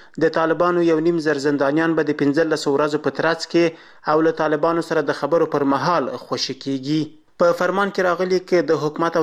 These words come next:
طالبانو خبرې پرمختګ وکړي، هرو دوه اونیو کې به افغان حکومت پنځه سوه طالب زندانیان آزادوي چې له دې سره به پنځه زره زندانیان ټول خوشي شي. خو د طالبانو د قطر دفتر ویاند سهیل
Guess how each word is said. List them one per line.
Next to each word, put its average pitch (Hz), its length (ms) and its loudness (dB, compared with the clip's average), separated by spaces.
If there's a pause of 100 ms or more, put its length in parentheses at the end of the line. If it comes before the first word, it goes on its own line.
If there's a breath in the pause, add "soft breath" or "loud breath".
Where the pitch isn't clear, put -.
طالبانو 156 460 0
خبرې 160 340 0
پرمختګ 143 560 0
وکړي، 180 560 -2 (240 soft breath)
هرو 175 320 2
دوه 170 240 2
اونیو 175 260 2
کې 180 240 -4
به 175 220 0
افغان 147 380 -2
حکومت 170 440 -4
پنځه 156 300 2
سوه 175 260 2
طالب 151 320 -2
زندانیان 151 580 2 (440 loud breath)
آزادوي 143 480 0
چې 196 200 -2
له 175 140 4
دې 175 160 0
سره 175 240 -2
به 165 160 0
پنځه 156 320 2
زره 170 240 2
زندانیان 143 500 0 (120)
ټول 170 260 4 (160)
خوشي 139 400 -4
شي. 160 160 2 (560)
خو 208 160 2 (100)
د 185 160 0
طالبانو 180 460 0
د 170 160 -4
قطر 170 300 -2
دفتر 165 340 0
ویاند 165 440 2 (180)
سهیل 156 300 0